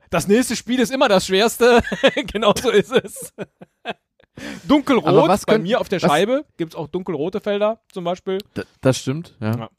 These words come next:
Speaker 2: Äh, aber was könnten wir vielleicht aus der, um jetzt auch wieder die Fußball-, äh, Fan-Hörer u-, äh,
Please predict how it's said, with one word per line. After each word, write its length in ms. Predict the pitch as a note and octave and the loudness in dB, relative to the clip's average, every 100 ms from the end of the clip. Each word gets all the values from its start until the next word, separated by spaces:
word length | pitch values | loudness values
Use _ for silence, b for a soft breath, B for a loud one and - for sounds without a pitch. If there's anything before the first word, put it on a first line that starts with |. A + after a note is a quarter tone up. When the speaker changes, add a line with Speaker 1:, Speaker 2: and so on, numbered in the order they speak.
| _ - | _ -6
Speaker 2:
Äh, 200 | F#2 F2 | -4 -2
aber 240 | A#2+ D3 D#3+ | 0 0 0
was 120 | - | 0
könnten 200 | G#3 F#3 | 0 0
wir 80 | F#3+ | -2
vielleicht 340 | D#3+ E3 - | -2 -2 -2
aus 140 | D3+ | -2
der, 340 | D#3 A#2+ G2+ - | 0 -2 -2 -4
um 160 | D3+ | -2
jetzt 180 | D#3 D3 | 0 0
auch 220 | - C3 | -2 -4
wieder 180 | D3 C#3 | 0 0
die 120 | C3+ C#3+ | 0 -2
Fußball-, 680 | E3+ G3+ - C#3+ B2+ A2+ - | -2 -4 0 0 2 0 -4
äh, 600 | - - - - G#2+ - | -10 -10 -12 -8 -4 -4
Fan-Hörer 1400 | - - C#3+ C#3 C#3 C3 B2 C3+ C#3 C#3 B2 A#2 A2 G2+ - | -6 0 2 2 0 -6 -4 2 6 6 6 6 4 2 0
u-, 80 | A2 | -4
äh, 220 | - | -6